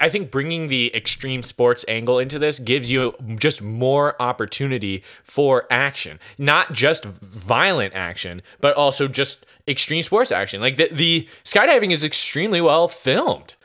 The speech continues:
I mean, I, I don't, I'm not familiar with the process of sky, filming skydivers,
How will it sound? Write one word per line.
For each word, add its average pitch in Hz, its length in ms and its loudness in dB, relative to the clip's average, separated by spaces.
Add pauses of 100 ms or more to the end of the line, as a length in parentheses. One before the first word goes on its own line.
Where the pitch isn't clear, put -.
(220)
I 143 160 2
mean, 156 140 4
I, 139 180 6
I 147 140 6
don't, 180 180 2
I'm 120 320 0
not 120 200 0
familiar 113 440 0
with 101 140 -2
the - 80 -4
process 110 520 -2
of - 360 -12 (100)
sky, - 360 0
filming 117 380 -2
skydivers, 107 580 2